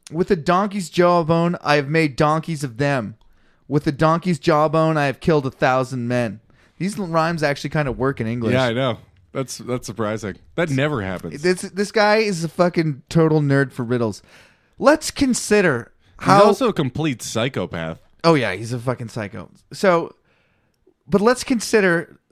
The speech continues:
Speaker 1: the actual practical reality of killing a thousand people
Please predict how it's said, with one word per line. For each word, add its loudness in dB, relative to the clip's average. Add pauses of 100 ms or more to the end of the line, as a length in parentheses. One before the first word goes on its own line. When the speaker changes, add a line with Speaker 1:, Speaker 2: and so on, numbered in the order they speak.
(120)
Speaker 1:
the -2
actual 2
practical 0
reality 0
of -10
killing -2
a -6
thousand 0
people -4